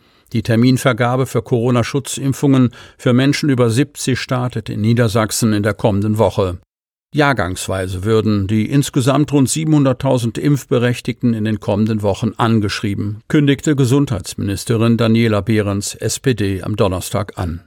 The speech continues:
Neben einem zentralen Anschreiben stehe es den Kommunen frei, die Betroffenen parallel auch selber zu informieren.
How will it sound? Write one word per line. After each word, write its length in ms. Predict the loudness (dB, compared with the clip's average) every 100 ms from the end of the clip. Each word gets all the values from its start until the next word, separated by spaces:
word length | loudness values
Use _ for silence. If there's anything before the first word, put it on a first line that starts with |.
| _
Neben 380 | -2 0 2 0 -2 -20 -8
einem 260 | -2 0 2
zentralen 560 | 0 0 2 2 2
Anschreiben 640 | 0 -2 -2 -2 -2 -2
stehe 320 | -4 0 0 0
es 100 | -2
den 160 | -4
Kommunen 380 | 0 2 2 0
frei, 480 | -2 0 2 2 0 -4
die 80 | -2
Betroffenen 560 | -2 0 0 0 0 -2
parallel 580 | 0 0 2 2 2 0
auch 240 | -4 -6
selber 440 | 0 2 4 0
zu 180 | -2 -8
informieren. 760 | -8 -4 -2 0 -2 -2 -8